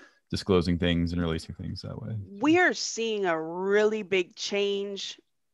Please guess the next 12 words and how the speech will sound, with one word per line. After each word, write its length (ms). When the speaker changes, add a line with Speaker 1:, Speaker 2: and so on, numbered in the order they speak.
Speaker 2:
right 280
now. 520
Like, 160
we're 240
in 100
the 80
middle 240
of 120
a 20
new 180
space 400
race. 380